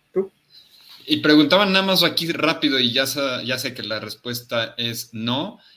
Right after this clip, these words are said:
Speaker 2: pero ¿se han comprado algún atuendo natal del lugar
Speaker 1: No,
Speaker 2: donde
Speaker 1: no. No tenemos espacio en la,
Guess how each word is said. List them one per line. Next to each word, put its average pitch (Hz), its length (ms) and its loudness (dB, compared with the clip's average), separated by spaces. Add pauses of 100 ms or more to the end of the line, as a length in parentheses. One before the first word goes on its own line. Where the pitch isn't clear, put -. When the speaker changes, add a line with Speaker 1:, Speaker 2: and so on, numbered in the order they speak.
(140)
Speaker 2:
pero 113 340 2
¿se 131 180 0
han 156 200 -2
comprado 147 800 -2
algún 131 500 -2
atuendo 135 880 -2
natal 131 680 -4 (960)
del 117 160 -4
lugar 113 260 2
Speaker 1:
No, 180 460 8
Speaker 2:
donde 165 120 0
Speaker 1:
no. 160 320 -6 (800)
No 156 140 0
tenemos 180 440 2
espacio 151 380 -2
en 151 100 0
la, 110 280 -6